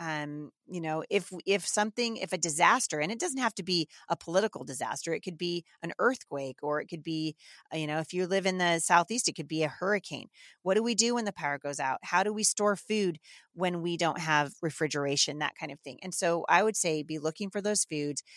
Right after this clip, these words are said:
or for those books rather, and learn how to take care of yourself. Have some money that's set aside. Uh, I'm gonna be talking about this a little bit,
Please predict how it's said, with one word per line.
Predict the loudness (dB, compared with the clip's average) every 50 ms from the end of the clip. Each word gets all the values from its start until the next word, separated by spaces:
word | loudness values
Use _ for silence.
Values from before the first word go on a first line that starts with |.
| -20 -20 -20 -4 _ 4
or | 4 4
for | 4 2 0
those | 2 4 2 2 2
books | 0 2 2 2 2 2 4
rather, | 4 4 6 6 4 2 2 -2 -4
and | -2 0 0 0 0 -2 -6 -8 -10 _ -10
learn | -8 -4 -2 0 0 0 0 -2
how | -2 -2
to | -2
take | -2 -2 -4 -4 -4
care | -2 -2 -2 -2
of | -2 -4
yourself. | -4 -2 -2 0 2 0 0 0 -2 -6 -18 _ _ -20 -20 _ 2
Have | 4 4 4 4
some | 2 0 0
money | 0 0 0 2
that's | 2 0 0 0
set | 2 2 2 2
aside. | 2 0 0 0 0 0 0 0 -2 -4 -8 _ _ _ _ _ _ _ -4
Uh, | 0 2 2 2 2 0 -2 -4 -12 -6 _ 2
I'm | 2 4
gonna | 4 2
be | 2 0
talking | 0 2 2 2 0 0
about | 2 2 2 2
this | 0 -2 -2
a | -2
little | -2 -2 0 0 2
bit, | 2 2 2 2